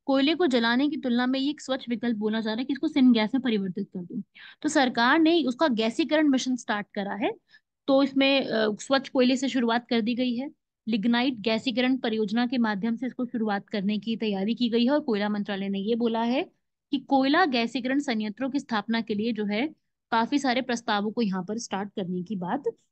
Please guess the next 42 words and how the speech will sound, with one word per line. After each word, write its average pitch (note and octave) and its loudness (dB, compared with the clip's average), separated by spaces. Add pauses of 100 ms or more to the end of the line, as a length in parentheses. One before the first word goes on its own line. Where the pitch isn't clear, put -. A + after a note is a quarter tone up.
(120)
की A#3+ 0
जा G3 2
रही F#3+ -2
है - -8
कि G#3+ -4
हम G#3+ -2
इसको G#3 -6
अच्छे B3+ -6
से C4+ -4
प्रस्तावित G#3 -6
करके F#3 -6 (280)
शुरुआत G3 -4 (180)
कर G3 -8
सकते - -20
हैं। - -18
तो - -20
इसमें A3 -6
ये G#3+ -4
सारी G3 -6
चीजें G3 -6 (2000)
बोली G#3 2
जा E3 -10
रही E3+ -12
हैं। F#3+ -16 (2250)
ऐसे B3 0
ही D4 2
अगला C#4+ 2
आता C#4 -2
है D#4+ 2
केंद्रीय C4+ 0
उपभोक्ता B3 -2
संरक्षण B3 -2
प्राधिकरण। B3 -2
आप A#3+ -4
सभी A#3 -6
लोग A#3+ -4
जानते A3+ -4
हैं A#3+ -2
कि C4+ -4
उपभोक्ता G3+ -2
के A#3 -2
लिए A3+ -2